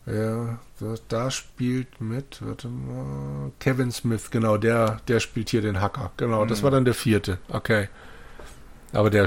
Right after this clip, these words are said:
Speaker 1: Hubschrauber, also im fünften stürzt ein Hubschrauber irgendwann ab.
Speaker 2: Dann habe ich vier und fünf im Ge-, im Geiste verschmolzen
Speaker 1: Wahrscheinlich,
Speaker 2: miteinander, weil die
Speaker 1: ja.
Speaker 2: beide so over the top waren, vergleichsweise zu den ersten paar,
Speaker 1: <laughs>
Speaker 2: paar Teilen.
Speaker 1: Ja.
Speaker 2: Die ja noch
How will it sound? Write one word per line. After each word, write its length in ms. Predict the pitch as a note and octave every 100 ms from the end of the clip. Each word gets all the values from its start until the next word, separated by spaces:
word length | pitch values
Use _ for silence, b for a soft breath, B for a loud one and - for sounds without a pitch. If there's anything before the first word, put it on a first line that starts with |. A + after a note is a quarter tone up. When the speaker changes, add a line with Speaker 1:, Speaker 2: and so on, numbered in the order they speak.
| -
Speaker 1:
Hubschrauber, 560 | D#3 - G3 G3+ F3+ F#2
also 160 | C#3+ A#2+
im 120 | A#2
fünften 480 | - D#3 - - A2+
stürzt 420 | - A2+ - -
ein 80 | G#2+
Hubschrauber 440 | A2 - G#2 F#2+
irgendwann 280 | F#2+ F#2 F#2+
ab. 140 | F#2 - - b b b b b b - -
Speaker 2:
Dann 140 | A#2+
habe 120 | A#2+ C3
ich 100 | -
vier 140 | C#3+
und 80 | C3
fünf 300 | - - -
im 160 | B2 A#2
Ge-, 220 | C3 -
im 140 | B2+
Geiste 320 | A#2+ B2 B2+ -
verschmolzen 460 | A#2+ B2 B2 A#2
Speaker 1:
Wahrscheinlich, 220 | A2 G#2+ G#2+
Speaker 2:
miteinander, 220 | G#2+ G2
weil 100 | G#2+
die 80 | A2+
Speaker 1:
ja. 60 |
Speaker 2:
beide 240 | A2+ A#2 A2+
so 180 | A#2 - -
over 240 | - B2 A#2+
the 80 | A#2
top 280 | C3 A#2+ A2+
waren, 160 | G2+
vergleichsweise 600 | - G#2+ A2+ G#2+ G#2+ G#2
zu 160 | G2+ A2+
den 100 | G#2
ersten 340 | G#2+ - -
paar, 220 | - F#3+ F#3 - D3 -
Speaker 1:
<laughs> 380 | C#3 - - -
Speaker 2:
paar 120 | - G2+
Teilen. 220 | G2+ F#2+
Speaker 1:
Ja. 80 | F#2+ F2+ - -
Speaker 2:
Die 60 | A#2+
ja 60 | A#2
noch 140 | A2+